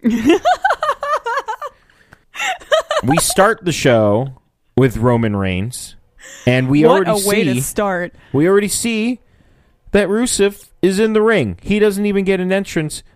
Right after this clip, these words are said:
Speaker 2: for his rematch for the United States Championship. And you thought last night's match was long at Clash of Champions. This match was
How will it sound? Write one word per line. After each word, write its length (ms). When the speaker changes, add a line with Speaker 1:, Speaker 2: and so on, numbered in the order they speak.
Speaker 2:
for 200
his 520
rematch 560
for 220
the 120
United 340
States 360
Championship. 760
And 380
you 160
thought 300
last 420
night's 320
match 300
was 120
long 280
at 100
Clash 460
of 100
Champions. 840
This 260
match 300
was 200